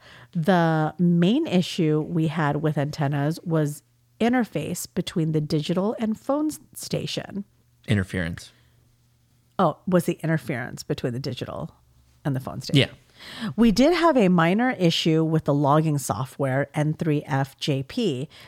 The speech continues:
Speaker 1: just because our synchronization between multiple computers failed due to the Wi-Fi going down momentarily.
Speaker 2: Yep.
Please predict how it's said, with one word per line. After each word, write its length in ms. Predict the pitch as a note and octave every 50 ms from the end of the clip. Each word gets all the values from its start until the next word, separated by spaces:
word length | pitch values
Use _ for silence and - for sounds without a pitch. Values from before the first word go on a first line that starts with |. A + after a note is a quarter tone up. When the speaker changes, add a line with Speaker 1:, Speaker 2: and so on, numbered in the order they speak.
| - _
Speaker 1:
just 240 | - A#3 A#3 -
because 320 | - B3+ A3 - G#3+ E3+ E3+
our 140 | - - D#3
synchronization 920 | - - G3+ G#3 - C4 C4 A#3 G#3+ F3+ - E3 C#3+ D3+ - D#3+ C#3 D3+
between 360 | D3 D3+ - - D#3+ D3 C#3+
multiple 420 | C#3+ C#3+ C#3+ D3 D#3+ - - - G3
computers 640 | - - F3+ E3+ - F3 D#3+ D#3+ C#3+ C#3 - -
failed 500 | - _ - D3+ D3 C#3+ C3 C#3 D3+ D3
due 140 | - E3 D#3
to 120 | - -
the 120 | - D3+ D3
Wi-Fi 640 | C#3 C#3 D3 - - C#3+ D#3+ D#3+ - - C#3 C3 C#3
going 320 | D#3 - B2 A#2+ C#3 C#3
down 300 | D3+ C#3+ A#2+ - C3 C3+
momentarily. 920 | C3 B2+ B2+ C3 C3+ C#3 C3+ C3 - - G3 F3 C#3 B2 A#2 - - - -
Speaker 2:
Yep. 340 | F2+ F2 F2 F2+ F#2 G2 -